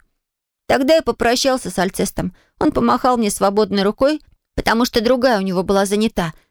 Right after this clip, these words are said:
Ею он заталкивал в рот остаток пряника. Я повернул за угол и ненадолго остановился, потому что из-за Альцеста мне тоже захотелось есть, и я съел кусочек шоколада. Это придаст мне сил для путешествия.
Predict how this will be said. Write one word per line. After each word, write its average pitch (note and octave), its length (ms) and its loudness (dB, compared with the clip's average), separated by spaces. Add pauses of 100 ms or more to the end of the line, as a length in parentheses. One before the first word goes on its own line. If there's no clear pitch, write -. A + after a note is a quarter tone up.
Ею C#4 320 2
он A#3+ 100 2
заталкивал A#3 640 0
в G#3 40 -4
рот - 200 0
остаток G#3 400 -4
пряника. F3+ 500 -4 (640)
Я C#4+ 100 4
повернул C#4+ 460 2
за G#3 260 2
угол G#3 300 -2
и G#3+ 80 -2
ненадолго A3 500 2
остановился, A#3 640 -2
потому G#3+ 360 0
что - 180 -2
из-за A3+ 240 2
Альцеста A3+ 440 -2
мне G#3+ 120 0
тоже C4 260 0
захотелось A#3 600 -2
есть, F#3+ 320 -4 (300)
и A#3 80 0
я C4+ 120 4
съел C#4+ 240 0
кусочек A#3 420 -2
шоколада. A3 640 -2 (320)
Это - 180 -2
придаст B3 400 0
мне B3 140 0
сил B3+ 360 -2
для F3+ 120 -4
путешествия. F#3+ 640 -4